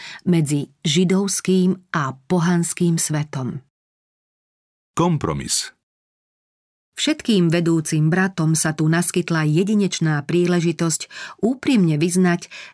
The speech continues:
Speaker 1: že prostredníctvom Pavla pôsobil Boh a že sa mýlili, keď dovolili, aby v nich správy jeho nepriateľov vyvolali nevraživosť a zaujatosť. No namiesto toho,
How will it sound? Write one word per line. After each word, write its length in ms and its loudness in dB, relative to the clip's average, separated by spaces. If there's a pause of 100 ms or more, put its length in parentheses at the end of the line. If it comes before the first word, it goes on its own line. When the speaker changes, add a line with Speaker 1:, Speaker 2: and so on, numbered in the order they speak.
(140)
Speaker 1:
že 160 2
prostredníctvom 1120 0
Pavla 560 0 (240)
pôsobil 640 2
Boh 320 -4 (480)
a 80 2
že 80 4
sa 160 0
mýlili, 640 2 (240)
keď 240 0
dovolili, 480 0
aby 240 -2
v 240 0
nich 80 -6
správy 560 -2
jeho 160 -2
nepriateľov 960 0 (240)
vyvolali 560 2
nevraživosť 960 -2
a 80 2
zaujatosť. 960 -2 (1040)
No 160 4
namiesto 480 2
toho, 480 -2